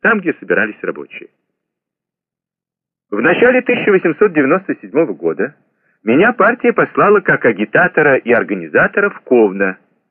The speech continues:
промышленный город, где тогда не было социал-демократической организации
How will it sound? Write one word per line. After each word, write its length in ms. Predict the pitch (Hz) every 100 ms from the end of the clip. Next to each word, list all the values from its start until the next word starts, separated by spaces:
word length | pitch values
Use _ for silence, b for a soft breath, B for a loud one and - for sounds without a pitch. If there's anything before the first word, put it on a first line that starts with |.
| -
промышленный 600 | 117 151 220 - 190 185
город, 360 | 120 104 82 - _ _ _
где 260 | - 90 113
тогда 320 | 117 107 143
не 180 | 151 185
было 260 | 95 85 82
социал-демократической 960 | - - 117 98 95 90 90 95 - 95
организации 800 | 85 87 90 214 208 - 76